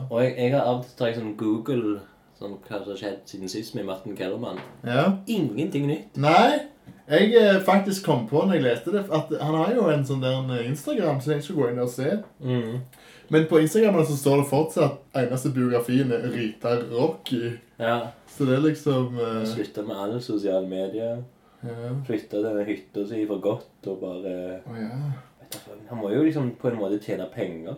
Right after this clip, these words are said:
Speaker 2: Ja, men tror ikke han har så mye, eller, ja, så er det ikke
Speaker 1: Nei,
Speaker 2: penger, men sånn
Speaker 1: han, eh,
Speaker 2: royalties og greier.
Speaker 1: Ja, det kan være at han har litt. Jeg hørte jo noen plass at han, eh,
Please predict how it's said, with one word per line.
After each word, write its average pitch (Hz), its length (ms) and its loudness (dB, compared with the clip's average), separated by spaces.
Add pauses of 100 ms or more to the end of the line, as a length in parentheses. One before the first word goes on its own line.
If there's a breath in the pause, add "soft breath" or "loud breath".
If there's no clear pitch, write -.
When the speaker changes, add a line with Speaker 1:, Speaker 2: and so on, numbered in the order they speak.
(160)
Speaker 2:
Ja, - 180 -10
men 208 180 0 (200)
tror 135 140 -2
ikke 294 140 -2
han - 40 0
har 120 200 0
så 196 140 -2
mye, 110 200 -2
eller, - 220 -8 (140)
ja, - 100 -16
så - 140 -18
er - 60 -12
det - 60 -14
ikke 117 140 -6
Speaker 1:
Nei, 165 200 2
Speaker 2:
penger, - 120 0
men 160 100 0
sånn 170 140 0
Speaker 1:
han, - 40 0
eh, 151 60 4
Speaker 2:
royalties 135 680 4
og 110 520 0
greier. 123 220 0
Speaker 1:
Ja, 147 140 6
det - 140 -2
kan 143 180 -2
være 180 120 -2
at 180 60 -10
han 147 100 -6
har 139 100 -2
litt. - 400 -8 (120)
Jeg 139 80 0
hørte 131 280 0
jo 165 60 4
noen 123 180 0
plass 117 260 -2
at 117 80 -4
han, 107 320 -4
eh, 104 160 -4